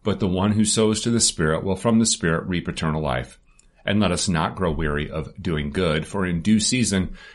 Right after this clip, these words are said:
we will reap if we do not give up. So then, as we have opportunity, let us do good to everyone, and especially to those who are of the household of faith.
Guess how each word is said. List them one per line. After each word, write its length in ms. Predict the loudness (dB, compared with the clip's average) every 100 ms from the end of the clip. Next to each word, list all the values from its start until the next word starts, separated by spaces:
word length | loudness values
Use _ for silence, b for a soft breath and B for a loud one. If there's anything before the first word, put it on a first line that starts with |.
| B
we 200 | 4 6
will 260 | 6 4
reap 320 | 6 4 2 -8 -16 -18 -20 _
if 100 | 0
we 80 | 4
do 120 | 6
not 340 | 6 4 0 -4
give 180 | -4
up. 340 | -2 -2 -6 -20 _ _ _
So 280 | -2 4 6
then, 160 | 6 2
as 140 | 0
we 120 | 0
have 100 | 0
opportunity, 800 | 0 2 0 0 2 2 2 -2 B B 0
let 120 | 4
us 140 | 4
do 140 | 4 2
good 260 | 6 4
to 100 | 4
everyone, 480 | 0 2 2 2 0
and 80 | -2
especially 520 | -4 4 4 4 -2
to 100 | -2
those 480 | 2 2 2 -2 -10 _ -12
who 100 | 0
are 80 | 2
of 80 | 2
the 80 | -2
household 560 | 0 0 0 -4 -6 -10
of 140 | -8
faith. 420 | -4 -4 -4 -12